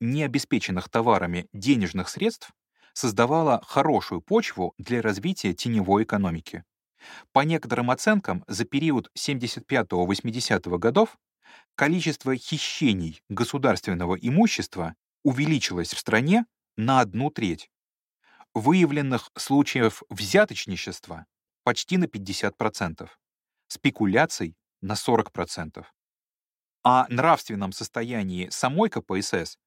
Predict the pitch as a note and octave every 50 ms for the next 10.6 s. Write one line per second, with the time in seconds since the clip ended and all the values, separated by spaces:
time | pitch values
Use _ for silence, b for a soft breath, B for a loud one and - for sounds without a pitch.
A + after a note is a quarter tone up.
0 | _ b b b b b - C3 B2 - B2+ A#2 A#2 C3 - - F#3+ E3 D3+ A2
1 | A2 G#2 A#2+ C3+ A#2+ - - - B2 - - - A3 A#3 - _ _ _ _ _
2 | b b b b b - - - D3+ D3+ - - G#2 G#2+ D#3 G3+ G#3 - G3+ E3
3 | - - D#3+ D3 - - C#3 A2 G2 - - B2+ B2+ - - C#3+ B2 A#2+ A2+ B2
4 | C3 A2+ F#2 F2+ F2 A2+ B2+ - - _ _ _ _ - - E3 D#3 - - -
5 | G#2 G#2+ A#2 - - C3 - - G#2+ - - G#2+ G2 C3 - - G#2 F2 - F#2
6 | F2+ F2 G#2+ A2+ A2 G2 E2+ - - - - - C3+ B2+ C3 A#2 G2 - - G2
7 | F2 E2 - - B2 A2+ A#2+ A2 F#2 F2+ F2 E2+ _ - G#2 F2 G#2+ B2+ B2 A2
8 | F#2 F2 F#2 D#3 G3 - - A#2+ - - G2 F2 - - - - _ - - -
9 | - _ _ _ _ _ _ _ _ _ _ _ _ - C#3 C#3+ - - - -
10 | F#3 F3 - - A3 C#3+ B2+ F#2+ D#2 - - -